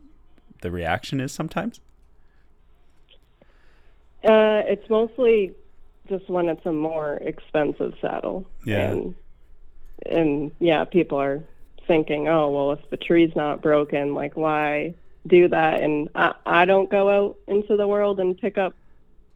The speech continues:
Speaker 2: expensive saddles to, to do that <laughs> too, of course, or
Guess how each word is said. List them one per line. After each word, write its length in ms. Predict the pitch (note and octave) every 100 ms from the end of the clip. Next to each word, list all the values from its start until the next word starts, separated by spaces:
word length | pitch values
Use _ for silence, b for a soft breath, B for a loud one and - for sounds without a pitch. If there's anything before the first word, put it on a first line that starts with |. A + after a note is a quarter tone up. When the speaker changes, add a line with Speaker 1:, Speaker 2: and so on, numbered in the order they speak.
| -
Speaker 2:
expensive 580 | F3 - G3 F#3 F#3+ F3+
saddles 400 | G3+ F#3 F#3+ G3+ G#3
to, 300 | F#3 F3+ F#3 F#3+ -
to 120 | E3+
do 160 | F3+ F#3+
that 240 | F#3+ -
<laughs> 20 |
too, 300 | B3+ B3 B3+ -
of 160 | F#3+
course, 280 | F#3 F#3+ G3 G3+
or 240 | D#3 -